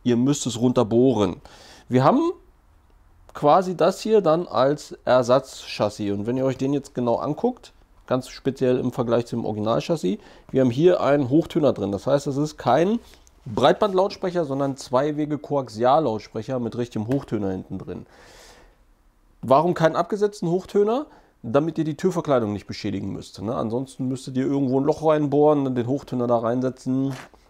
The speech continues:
Ist alles halt natürlich auch nicht rückrüstbar und ein deutlich höherer Montageaufwand. Hier haben wir halt ein Modul, das könnt ihr anbauen, fertig.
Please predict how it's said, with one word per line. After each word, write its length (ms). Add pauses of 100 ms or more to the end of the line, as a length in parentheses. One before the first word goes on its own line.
(120)
Ist 160
alles 380
halt 320
natürlich 320
auch 80
nicht 180
rückrüstbar 720
und 160
ein 80
deutlich 320
höherer 220
Montageaufwand. 840 (340)
Hier 240
haben 140
wir 100
halt 140
ein 220
Modul, 340
das 160
könnt 160
ihr 140
anbauen, 340
fertig. 480